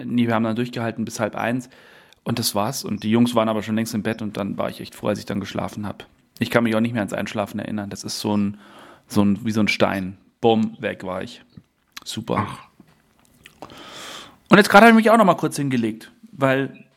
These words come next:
Speaker 1: so, ich hab ja den Wein doch auch, also eine Flasche hab ich definitiv alleine gekillt und der war recht stark und, äh, das mach ich ja nicht jeden Tag, deswegen muss ich mich gerade noch mal ein bisschen hinlegen,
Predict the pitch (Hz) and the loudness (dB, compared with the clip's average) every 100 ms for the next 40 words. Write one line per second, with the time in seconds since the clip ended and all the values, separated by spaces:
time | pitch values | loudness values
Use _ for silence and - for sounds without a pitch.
0 | _ - 135 123 - - 123 139 139 127 | _ -8 -6 -6 -12 -12 -6 0 2 2
1 | 120 123 139 139 139 - 131 - - 120 | 0 2 0 -2 -8 -6 -8 -8 -10 -6
2 | 123 151 156 156 143 135 139 139 127 123 | -4 -4 -4 -4 -4 -4 -8 -8 -8 -6
3 | 147 143 139 139 139 139 156 170 - - | -4 0 -2 -4 -10 -6 -6 -6 -14 -20
4 | - - - - - - 123 123 120 127 | -14 -12 -12 -16 -14 0 2 4 2 0
5 | 120 - 131 117 156 151 135 127 127 123 | -6 -2 2 4 4 0 -4 -4 -4 -4
6 | 120 - - - - - 127 127 131 120 | -6 -8 -14 -16 -14 -6 -2 0 2 4
7 | 120 107 131 156 147 135 123 123 131 131 | 4 4 0 0 -4 -6 -8 -6 -4 -4
8 | 131 120 123 139 139 123 123 135 139 131 | -6 -4 -2 -2 -2 -2 -4 0 2 2
9 | 123 - 202 185 | 2 2 2 2